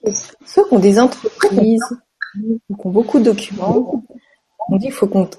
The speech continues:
faut, ou des trucs bancaires, il faut garder, euh, attends, j'ai un double écho, c'est peut-être si, si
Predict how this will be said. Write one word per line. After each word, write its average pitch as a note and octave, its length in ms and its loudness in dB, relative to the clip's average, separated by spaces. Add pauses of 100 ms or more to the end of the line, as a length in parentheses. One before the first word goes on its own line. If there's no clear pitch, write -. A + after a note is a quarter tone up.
faut, - 240 -2
ou F3 320 2
des D3+ 100 -4
trucs - 220 -4
bancaires, A3+ 400 0
il E3 140 -4
faut F#3 60 -2
garder, F#3 420 0
euh, G3+ 840 -2
attends, - 200 -4
j'ai F3+ 120 -18
un F3 80 -14
double G3 200 2
écho, A3 420 2 (120)
c'est - 180 -12
peut-être A3 180 -4
si, - 140 -12 (540)
si - 200 -18